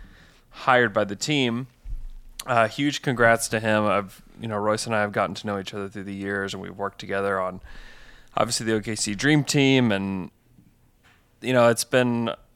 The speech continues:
amazing getting to know him. He's a great person. You know, he deserves everything he's getting with, uh, with the Thunder and that job. So, huge congrats and a thank you to him because,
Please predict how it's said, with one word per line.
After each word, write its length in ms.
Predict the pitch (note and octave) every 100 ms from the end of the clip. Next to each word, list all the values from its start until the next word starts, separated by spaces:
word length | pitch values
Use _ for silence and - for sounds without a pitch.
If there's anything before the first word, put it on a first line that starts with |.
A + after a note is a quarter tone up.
| _ _ -
amazing 560 | A#2+ A#2 G#2+ F2+ - - - -
getting 220 | A#2 A2
to 120 | G#2+ G#2+
know 160 | F#2+
him. 220 | G2+ F#2
He's 120 | F#2+ F#2+
a 60 |
great 320 | F#2+ A2+ A#2
person. 640 | - A#2 G#2+ - G2+ G2 F#2+ _ - -
You 160 | G2
know, 100 | G2
he 80 | G#2
deserves 800 | G2+ G2+ G#2 G2+ G2 G2+ - - - - - -
everything 340 | G#2 G2+ G#2
he's 140 | G2 F#2
getting 500 | G2+ G2 G2 G2 F2+
with, 240 | F#2 -
uh, 320 | G2 F2+ F2 -
with 120 | -
the 100 | -
Thunder 480 | A2 G#2 G2 G2+ G2
and 160 | F#2 F#2
that 180 | F2+ -
job. 540 | G2 F#2+ F#2+ F#2+ F#2+
So, 320 | - F2+ D#2 - - - - - - _ _ _
huge 280 | - G3+ G3
congrats 520 | F#3 D3+ D3+ D#3 D#3
and 220 | D3+ C3 B2
a 80 | -
thank 420 | B2+ - E3 G#3
you 120 | C3+ A#2
to 120 | A2+
him 320 | A2 G2+ A2
because, 720 | A2+ A2 A2+ G#2+ G#2 - -